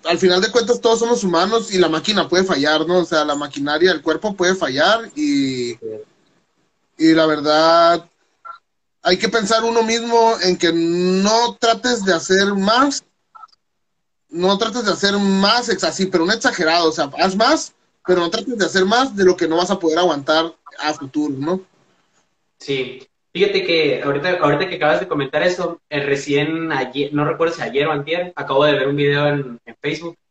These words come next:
Speaker 2: eh, sobre una mujer, una mujer que está llorando por la hermana, porque la hermana falleció.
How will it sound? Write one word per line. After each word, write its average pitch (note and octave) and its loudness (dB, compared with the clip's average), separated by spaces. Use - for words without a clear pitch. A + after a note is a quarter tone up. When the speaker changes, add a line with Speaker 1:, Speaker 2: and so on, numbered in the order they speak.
Speaker 2:
eh, B2 -2
sobre B2 0
una D3+ -2
mujer, F3 -2
una C#3+ -6
mujer D3 -4
que D#3 -4
está D3+ -2
llorando D3+ 0
por D3+ -4
la C3+ 0
hermana, D3+ -4
porque - -8
la A#2 -6
hermana A#2 -8
falleció. B2 -8